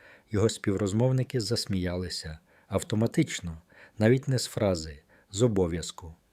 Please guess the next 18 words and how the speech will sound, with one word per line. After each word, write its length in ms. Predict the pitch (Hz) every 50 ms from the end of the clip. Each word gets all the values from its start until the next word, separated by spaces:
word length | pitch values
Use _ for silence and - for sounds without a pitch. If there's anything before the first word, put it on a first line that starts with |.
| _ _
"А 120 | - 113 117
може, 420 | 123 127 135 123 110 127 127 123
краще 480 | - - 117 135 139 131 - - 143 127
навчити 480 | 123 110 95 - - 127 - - 110
її 180 | 104 101 101 98
ходити 480 | - - 104 98 95 98 95 - -
в 80 | 87 -
крок 380 | - - - 110 98 - - 95
із 140 | - -
келихом?" — 560 | - - 107 104 104 107 101 - - 104 104 104 - _ _ _ _ _ -
додав 500 | 98 98 95 82 82 92 92 85 82 78
він, 240 | 87 87 82 80 - - - _ _ _
вже 200 | - 98 131 139
прямуючи 640 | - 117 110 98 98 98 98 98 98 92 - 98
до 160 | 92 90 95
наступного 640 | 95 95 90 - - - 131 - - 135 104 123 127
рівня 360 | 113 107 101 98 98 95 95
жарту. 460 | 90 82 87 82 80 - - - 80